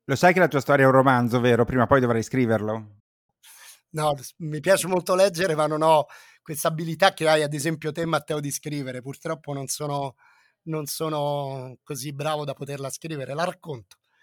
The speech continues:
Speaker 2: Eh, ed è già tanto perché mi commuovo nel raccontarla.
Speaker 1: Prima o poi, secondo me, qualcuno lo farà.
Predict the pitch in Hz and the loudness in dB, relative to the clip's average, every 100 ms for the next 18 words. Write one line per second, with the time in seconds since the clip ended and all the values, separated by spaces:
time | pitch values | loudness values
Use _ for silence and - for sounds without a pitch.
0 | _ _ _ - 175 139 196 151 143 160 | _ _ _ -18 -16 -14 -10 -8 -6 -8
1 | - 214 208 165 151 160 165 160 165 170 | -4 -6 -4 -6 -4 -4 -4 -4 -4 2
2 | 175 180 156 147 139 139 - 143 - 135 | 2 4 2 -2 -4 -4 -6 -12 -10 -14
3 | 117 _ _ _ _ _ - 147 143 160 | -14 _ _ _ _ _ -4 0 2 6
4 | 156 143 139 135 135 135 139 127 160 143 | 6 4 2 4 4 6 4 4 4 4
5 | 127 - 113 | 4 4 2